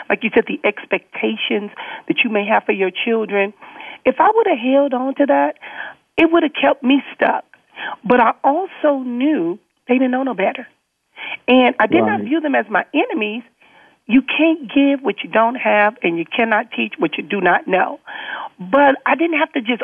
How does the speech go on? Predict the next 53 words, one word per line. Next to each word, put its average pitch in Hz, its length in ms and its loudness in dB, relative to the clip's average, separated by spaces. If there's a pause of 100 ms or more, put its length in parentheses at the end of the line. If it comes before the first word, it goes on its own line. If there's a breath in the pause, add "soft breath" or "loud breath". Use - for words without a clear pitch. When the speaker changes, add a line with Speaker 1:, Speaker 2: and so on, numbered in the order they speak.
Speaker 1:
always 247 360 -2
go 202 200 0
to 226 120 -6
them 202 180 0
and 175 100 -2 (100)
say, 180 360 2 (340 soft breath)
"I 208 140 2
forgive 190 440 -2
you." 349 300 0 (800 loud breath)
I 302 160 4
did 302 220 2
it 294 120 2
in 277 100 0 (100)
secret 320 320 -2
'cause 226 120 0
I 233 60 4
took 254 200 -2
it 254 60 2
in 240 80 0
prayer. 269 400 2 (160)
And 233 160 0
once 262 160 -2
I 247 80 0
gave 240 240 0
them 269 140 0
over 269 160 -2
to - 160 -6
God, 330 400 2 (280 loud breath)
I 427 140 2
wasn't 285 160 2
gonna 277 120 2
take 294 160 0
it 277 60 0
back. 339 280 -4 (680 loud breath)
And 240 160 2
I 294 100 2
had 339 200 2
to 247 100 2
literally 254 480 2
tell 285 220 2
my 302 140 2
mother 185 260 2
one 165 200 -2
time, - 420 -4 (580 soft breath)
"You 254 220 4
will 165 240 2
never 190 640 0 (200)
be 180 140 0
able 160 100 0
to - 60 -2
hurt 202 180 -2
me 208 160 -4
again." 202 460 -6